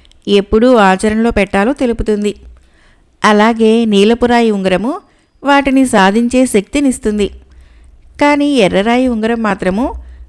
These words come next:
రాజుకు దేశ క్షేమానికి అవసరమైన మంచి ఆలోచనలను కలిగేలా చేస్తుంది. అంటే, మిగతా రెండు మహిమలు గల ఉంగరాలకు ప్రేరణనిచ్చే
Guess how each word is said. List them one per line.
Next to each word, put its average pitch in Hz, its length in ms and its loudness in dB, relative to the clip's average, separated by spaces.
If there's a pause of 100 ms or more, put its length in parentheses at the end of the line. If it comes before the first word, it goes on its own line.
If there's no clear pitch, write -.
రాజుకు 226 720 0
దేశ 208 340 2
క్షేమానికి 233 680 -2
అవసరమైన 214 760 -2 (160)
మంచి 240 400 0
ఆలోచనలను 220 640 2
కలిగేలా 220 580 0
చేస్తుంది. 202 480 -6 (880)
అంటే, 196 460 0 (380)
మిగతా 202 460 2
రెండు 196 320 2
మహిమలు 226 560 2
గల 220 200 2
ఉంగరాలకు 220 960 2
ప్రేరణనిచ్చే 233 920 0